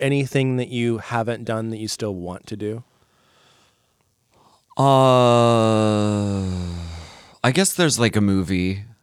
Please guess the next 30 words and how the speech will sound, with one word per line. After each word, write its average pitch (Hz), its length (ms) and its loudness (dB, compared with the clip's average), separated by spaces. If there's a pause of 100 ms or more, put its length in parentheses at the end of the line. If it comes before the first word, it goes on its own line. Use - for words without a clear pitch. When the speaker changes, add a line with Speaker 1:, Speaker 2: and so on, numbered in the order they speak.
(800)
Speaker 2:
Like, 92 120 -8
a 104 40 0
movie 85 380 -2
would 82 140 -4
be 80 100 -6
cool. 78 440 -4 (500)
Speaker 1:
A 127 80 -6
movie 127 360 -2
as 110 540 -4 (100)
yourself 117 680 -4
or 131 60 0
a 120 60 -2
movie 113 300 -6
as 101 100 -8
Alaska? 92 560 -14 (680)
Speaker 2:
I'm 185 380 4
not 139 240 2
interested 98 560 -2
in 76 100 -6
playing 67 300 -4
Alaska. 50 760 -6 (200)
I 90 840 2
am 90 180 0
interested 85 800 -4
in 67 540 -8 (300)
a 85 140 -2
young 80 280 -4
model 67 320 -4
playing 53 500 -12
Alaska. 62 680 -6